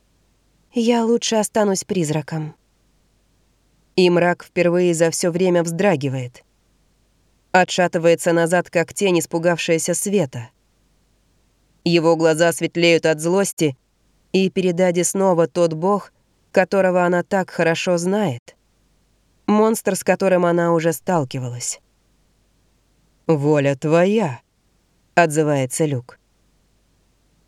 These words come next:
Ади ждет, что он растворится во мраке, готовится к внезапной всепоглощающей пустоте,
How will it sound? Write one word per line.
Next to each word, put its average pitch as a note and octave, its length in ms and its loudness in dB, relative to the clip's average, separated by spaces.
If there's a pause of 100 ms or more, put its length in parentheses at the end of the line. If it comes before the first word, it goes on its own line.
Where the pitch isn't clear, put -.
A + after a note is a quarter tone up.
(180)
Ади F#3 320 0
ждет, F3+ 260 0
что F#3 200 -2
он F3 100 2
растворится F3+ 580 0
во F3 120 2
мраке, F3+ 520 -4 (640)
готовится E3 580 2
к - 60 -8
внезапной E3 500 2
всепоглощающей D#3+ 920 0
пустоте, E3+ 680 -2